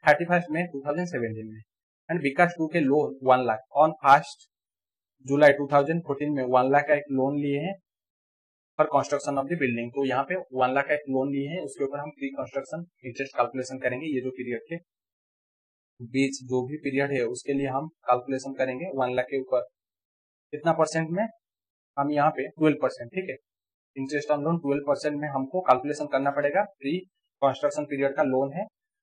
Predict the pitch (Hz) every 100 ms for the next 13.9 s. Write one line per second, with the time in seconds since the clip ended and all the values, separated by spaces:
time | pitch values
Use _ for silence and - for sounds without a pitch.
0 | _ _ - 135 135 151 147 - 135 143
1 | 139 139 139 139 196 147 190 175 - 131
2 | 139 180 175 139 - 160 - 139 156 156
3 | 160 175 175 117 113 151 127 139 170 185
4 | 165 165 131 131 127 160 156 113 113 -
5 | _ _ _ _ _ _ 143 139 185 190
6 | 185 185 185 143 160 175 180 151 147 160
7 | 165 175 175 151 - _ _ _ 135 -
8 | 139 139 170 165 147 151 151 151 156 151
9 | 170 147 143 156 143 135 151 180 147 117
10 | 117 139 _ _ _ - 139 131 147 160
11 | 170 156 151 - 117 104 104 _ _ _
12 | _ - 170 185 - _ 135 156 160 123
13 | - _ _ _ _ 131 151 139 131